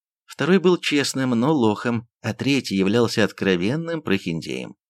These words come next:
у которого от сумм срывало башню, и он тупо сбегал с деньгами. Япончик же вряд ли свалит, пусть и с миллионом, и не потому, что честен,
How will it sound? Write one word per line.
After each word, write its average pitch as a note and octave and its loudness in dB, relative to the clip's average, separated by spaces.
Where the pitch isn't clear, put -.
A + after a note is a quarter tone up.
у F#2 -8
которого G2+ 0
от F2 -8
сумм C#3+ -4
срывало G#2+ 0
башню, E3 -4
и C3 -2
он E3 0
тупо F#3 0
сбегал A#2+ 0
с F#2+ -10
деньгами. D#2 -4
Япончик E3 4
же E3 2
вряд E3+ 2
ли D#3+ 0
свалит, C#3 0
пусть D3+ 0
и C#3 -2
с - -4
миллионом, F2+ 0
и E3 -4
не F3 -2
потому, D#3+ -4
что B2+ 0
честен, D2+ -4